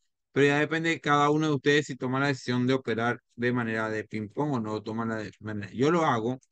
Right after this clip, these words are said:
ustedes se dan de cuenta cuando yo les hago los análisis, yo le dejo la zona de arriba marcada y le dejo la zona marcada de abajo. ¿Por qué? Y muchas veces han pasado más de cinco análisis, más de diez análisis,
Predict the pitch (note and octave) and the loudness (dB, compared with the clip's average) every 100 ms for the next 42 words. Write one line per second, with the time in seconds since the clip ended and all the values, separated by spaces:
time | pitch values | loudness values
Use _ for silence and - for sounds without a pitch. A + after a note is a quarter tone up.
0 | _ - A#2+ D3 D3 D3+ C#3 C3+ C#3+ C#3+ | _ -12 0 0 2 2 0 0 0 0
1 | C3 A#2+ B2 C#3 C#3+ C#3 A#2 B2 C#3+ C#3+ | 0 0 2 4 4 4 2 0 0 -2
2 | E3 E3+ _ _ _ C3+ C#3+ D3 C3+ B2 | -4 -6 _ _ _ 2 6 6 4 0
3 | C#3 D3 D3+ D3+ D3+ D3 C3+ D#3+ F3 D3 | -2 0 0 0 0 -2 0 0 2 2
4 | C#3 C#3 C3+ C#3 C#3 B2+ B2 B2+ B2 B2 | 2 -2 -4 0 0 0 2 2 2 2
5 | A2+ - A#2+ D#3 C3 - B2 C3 C#3 F3 | 0 -4 -2 0 0 -4 -4 -2 2 2
6 | E3 F3+ D#3 C#3+ C#3 C3+ C3 C3+ D3 B2+ | 4 4 4 0 0 -2 -2 2 4 2
7 | A2 A#2+ D3 F3 D#3+ E3+ D#3 E3+ E3 E3 | 0 0 2 2 2 2 0 -4 -6 -2
8 | D#3+ E3 D#3 C3+ B2+ B2+ D3+ D#3+ D#3 D3+ | 0 2 2 0 0 0 2 2 2 2
9 | D#3 D#3 C#3 C#3+ | 2 0 0 -2